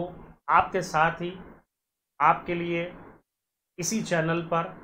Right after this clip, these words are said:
मिलकर देखेंगे और अपनी बातचीत को जारी रखेंगे। इजाज़त दीजिए, जय हिंद दोस्तों,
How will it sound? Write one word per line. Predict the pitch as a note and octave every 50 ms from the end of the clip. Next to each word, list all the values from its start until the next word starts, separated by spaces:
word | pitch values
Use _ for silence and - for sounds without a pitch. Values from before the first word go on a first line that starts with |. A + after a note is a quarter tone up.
| - - - _ _ _ _ _ _ _ _ _ -
मिलकर | D3+ E3+ F#3+ G3 F#3 F#3+ F#3+ F#3 F3+
देखेंगे | C3+ C3+ C#3 C#3 - E3 E3+ E3+ F3 F#3 F#3+ F#3+ F#3+ - - - -
और | C#3+ D#3 D#3+ D#3+
अपनी | D3 - D3+ D3+
बातचीत | C#3+ C3+ B2+ B2+ - - C#3 C3+
को | - - D#3+
जारी | - C3 B2+ C#3+ D3+
रखेंगे। | D3+ D3+ D3+ - E3+ E3+ F3 F3+ F#3+ G3+ G3+ - - - - - - - _ _ _ _ _ -
इजाज़त | C3 C#3+ D#3+ E3+ F3+ F3+
दीजिए, | F3 E3 F#3 F#3 F3 F#3 F#3+ F#3+ F#3+ G3 G3 - - - - - _ _ _ _ _ _ _ -
जय | D#3
हिंद | F3 F#3+ F#3+
दोस्तों, | F3+ F#3+ F#3+ F3+ F#3 - G3+ F#3+ G3